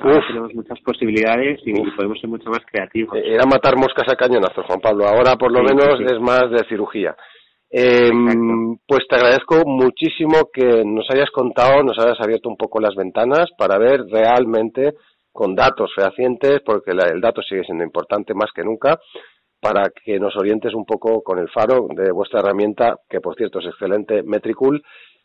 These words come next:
Speaker 2: y te emplazo, pues la
Speaker 1: Muchísimas
Speaker 2: próxima,
Speaker 1: gracias.
Speaker 2: la próxima te voy a dar <laughs> otra vez el, el tostón y te voy a llamar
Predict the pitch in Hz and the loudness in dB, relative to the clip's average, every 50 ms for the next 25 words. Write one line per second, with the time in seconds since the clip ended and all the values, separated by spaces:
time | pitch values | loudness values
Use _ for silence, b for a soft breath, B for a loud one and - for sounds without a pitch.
0 | b _ _ 127 120 117 113 110 110 110 107 107 104 98 - - 123 113 107 - | b _ _ -4 -2 -2 0 0 0 0 0 0 -2 -4 -4 -2 0 0 0 0
1 | 120 120 113 - 151 147 147 110 107 117 113 104 104 - 101 101 110 104 110 131 | 0 -2 0 2 2 2 2 2 0 -2 0 0 0 -2 -2 -2 -2 0 0 0
2 | 120 143 160 - - - _ _ _ 123 123 120 - 117 120 123 135 131 123 147 | 2 2 2 0 -2 -8 _ _ _ -4 -2 -2 0 0 0 0 2 2 2 2
3 | 139 143 135 127 135 131 151 135 123 - - - 160 147 120 - 123 120 113 131 | 2 2 4 4 6 6 6 4 4 2 2 2 2 0 2 2 2 2 2 2
4 | 127 - - 131 120 117 110 - B B B B B B - 131 123 110 - 120 | 0 0 0 0 0 0 -2 -4 B B B B B B 0 0 2 4 2 2
5 | 104 - - 127 123 135 139 110 117 101 104 110 110 113 117 123 127 139 135 147 | 2 2 2 2 4 4 4 2 2 2 4 4 4 4 4 4 4 4 4 4
6 | 190 202 | 2 0